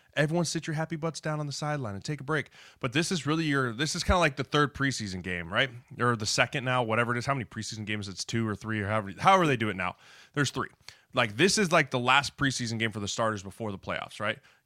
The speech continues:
Get sharp, go out there, do your thing, get a week off.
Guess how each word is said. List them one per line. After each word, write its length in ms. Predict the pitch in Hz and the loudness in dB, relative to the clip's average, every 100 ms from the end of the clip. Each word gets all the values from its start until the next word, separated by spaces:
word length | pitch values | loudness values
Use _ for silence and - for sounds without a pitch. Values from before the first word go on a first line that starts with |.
| _ | _
Get 180 | 135 156 | -2 0
sharp, 400 | 147 131 117 104 | 4 4 2 0
go 180 | 120 139 | 4 4
out 180 | 131 | 4
there, 180 | 123 117 | 0 -4
do 180 | 98 120 | -2 -2
your 140 | 139 | 0
thing, 400 | 131 127 117 110 113 _ | 0 -2 -2 -4 -10 _
get 100 | 120 | -10
a 40 | 107 | -8
week 220 | 101 - | -8 -10
off. 240 | - - | -12 -14